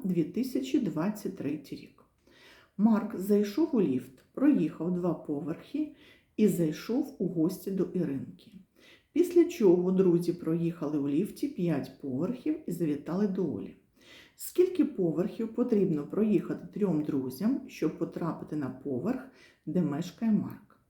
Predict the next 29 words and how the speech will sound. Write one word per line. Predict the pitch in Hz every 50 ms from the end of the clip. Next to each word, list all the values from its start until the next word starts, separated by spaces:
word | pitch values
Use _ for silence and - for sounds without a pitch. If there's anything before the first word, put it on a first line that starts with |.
| _ _
Розглянь | - 175 170 - 170 160 156 190 254 330 - -
усі | 185 185 - - - 185
можливі | 214 220 208 214 208 151 156 - 165
випадки. | 170 165 - - - - - _ _ _ _ _ _ _ _ _ _ - - - - - - - - _ _ _ _ _ _ _ _ _ _ _ _ _ _ _ _
Хочу | 302 349 - - 247 208
звернути | 214 214 202 233 269 269 247 208
увагу | 190 175 175 160 156 170 - 160
на | 147 135 113
те, | - - - - - 214 294
що | - - - - - 196 180 - - -
ми | 190 196
не | 220 254
знаємо, | 269 - 269 269 240 196 165 147 123 113 120 - - _ _ _ _ _ _
куди | _ 190 170 180 190
поїхав | 185 180 170 165 151 151 - - 165 156
Марк, | 151 147 147 147 156 - 185 - -
чи | - - 185
вгору, | 165 - 160 170 147 135 120 107
чи | - - - -
вниз, | - 123 104 113 165 254 269 - - - _ _ _ _ _ _ _ _ _ -
і | 190 190 190 - - - _ -
не | 165 160
знаємо, | 160 175 165 147 135 127 139 151 180 226 262 -
куди | - 170 170 170 202
поїхали | - - 220 208 202 226 - - 226 233 220
друзі, | 202 226 226 202 160 147 139 - - - - - -
угору | - 147 135 135 - 147 147 160 202 262 269 - -
чи | - - - 214
вниз. | 190 151 - - - - - -